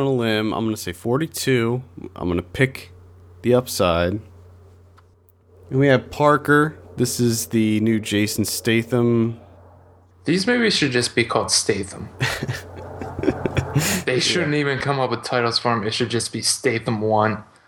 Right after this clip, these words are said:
Speaker 2: Statham Two, Statham Three. 'Cause I think this is, what, like, Statham Seventeen?
Speaker 1: It
Speaker 2: They're all the fucking same.
Speaker 1: Yeah, it's all the same. So I'm gonna say, um,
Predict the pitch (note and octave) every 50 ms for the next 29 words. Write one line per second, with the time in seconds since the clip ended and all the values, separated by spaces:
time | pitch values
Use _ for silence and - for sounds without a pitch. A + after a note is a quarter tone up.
0 | _ _ - - - - A#2 A2+ A2+ - A#2 G#2+ G#2 - - B2 A2+ G#2+ G#2 G#2+
1 | G#2+ - - - _ _ _ _ _ - - - - A2+ G#2+ A2 G#2+ - A2 G#2
2 | - - A2+ G#2+ G#2+ G#2 G2+ G#2 - - - _ _ _ _ _ - - B2+ A2
3 | G#2+ G#2+ - C#3 C3+ - A#2+ A2 - G#2+ G2+ G2 G2+ - - A2+ G#2 G2+ G2+ -
4 | - G#2 F#2+ - - - - - - A2+ A2+ A2+ B2 A2 G#2 G#2 - - - A2+
5 | A2+ A2+ A2 G#2+ - C3 B2+ C3 C#3 C3+ - - - - _ _ _ _ _ _
6 | _ _ _ _ _ - B2 - - - A#2 G2 A2 B2 C3 C3 A#2+ A2+ - -
7 | B2+ B2+ B2 - A2 G2+ - - - C3 A#2+ A#2 G#2+ A2+ A2+ - C3+ G#2+ G#2 A2+
8 | G#2+ F#2+ G#2 - - F#2+ F2+ F#2 F#2 F#2 F#2 F#2+ - - G#2 G2 G2 G2 G2 F#2+
9 | F#2+ - - - - - - - - - - - - - - - A#3+ A3 A3+ A3
10 | G3 F#3 E3+ E3+ - - D3+ D3+ D3 C#3+ C#3+ C#3+ C#3+ C#3 C#3 C#3 C#3 C#3 C#3 C3+
11 | C3 B2+ A#2+ A#2+ A#2+ A#2+ A#2+ A#2+ A#2+ A#2 A#2 A#2 A#2 A#2 A#2 A#2 A#2 A#2 A#2+ A#2
12 | A#2 A#2 A#2+ A#2+ A#2+ A#2+ A#2+ B2